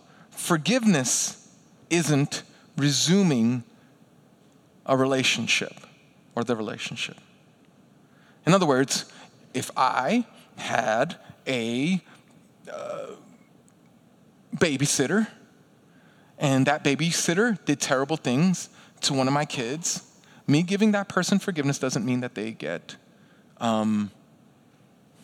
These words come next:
to babysit my kids again, right? That makes sense, right? Like, forgiveness isn't, like, reinstating the relationship. I can still, like, if you wanna see, like,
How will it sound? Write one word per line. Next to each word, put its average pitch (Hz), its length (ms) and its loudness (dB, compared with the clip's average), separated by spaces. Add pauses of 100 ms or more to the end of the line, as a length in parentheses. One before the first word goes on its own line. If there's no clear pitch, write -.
(1000)
to 131 100 -2
babysit 110 400 -6
my - 120 -10
kids - 280 -10
again, 123 240 -8
right? 127 180 -2
That 139 180 -8
makes 147 180 -8
sense, - 380 -10
right? 170 180 -6 (1600)
Like, 139 180 -2
forgiveness 170 420 0
isn't, 151 260 -2
like, 135 220 -2
reinstating 135 600 0
the 110 100 0
relationship. 110 720 -6 (640)
I 175 80 2
can 151 180 2
still, - 300 0 (220)
like, 147 120 0
if - 140 -2
you 180 60 2
wanna 196 160 4
see, 156 220 -4
like, 110 220 -6